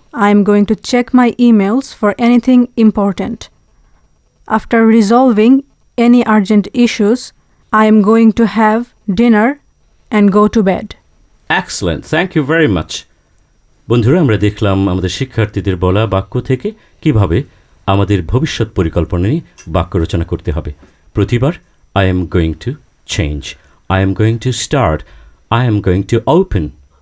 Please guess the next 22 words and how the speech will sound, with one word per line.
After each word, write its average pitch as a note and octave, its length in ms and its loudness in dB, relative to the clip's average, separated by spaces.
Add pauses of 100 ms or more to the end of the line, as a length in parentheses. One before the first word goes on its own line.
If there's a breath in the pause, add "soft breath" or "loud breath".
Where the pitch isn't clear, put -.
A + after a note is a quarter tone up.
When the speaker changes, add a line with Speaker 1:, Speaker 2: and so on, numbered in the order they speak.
(200)
Speaker 2:
"I F#2 180 2
am G#2+ 80 2
going A2+ 220 0
to A2+ 140 0
leave", F2+ 580 -2 (580)
"I F#2+ 120 0
am F#2+ 100 0
going G2+ 220 0
to B2 160 -2
move"। G#2 480 -4 (640)
এরকম C3+ 420 0
বাক্য B2 340 -4
দিয়ে G3+ 180 -4 (340)
আমরা F2 200 -2
আমাদের E2+ 180 -4
ভবিষ্যৎ D#2+ 400 -6 (400)
পরিকল্পনার F2 600 -2 (380)
কথা D#2 300 -4
বলে D2 200 -6
থাকি। - 300 -14 (600)
এ C#3 80 0
প্রসঙ্গে G#3 420 -2